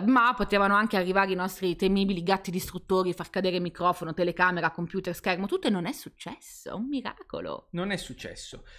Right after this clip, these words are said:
Speaker 2: Allora, il, ehm, il sincrono sembra, sembra reggere per ora, quindi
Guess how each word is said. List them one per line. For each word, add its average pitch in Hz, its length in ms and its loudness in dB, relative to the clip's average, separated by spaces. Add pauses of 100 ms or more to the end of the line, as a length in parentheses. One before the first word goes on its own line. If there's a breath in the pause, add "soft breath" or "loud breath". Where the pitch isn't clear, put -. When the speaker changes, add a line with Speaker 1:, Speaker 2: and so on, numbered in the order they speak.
(360 soft breath)
Speaker 2:
Allora, 143 920 6
il, 180 340 0
ehm, 165 680 4 (260 loud breath)
il 170 160 -6
sincrono 180 720 -2
sembra, 147 960 2
sembra 165 640 -2
reggere 254 680 0
per 151 240 -2
ora, 254 360 2 (600 loud breath)
quindi 120 500 0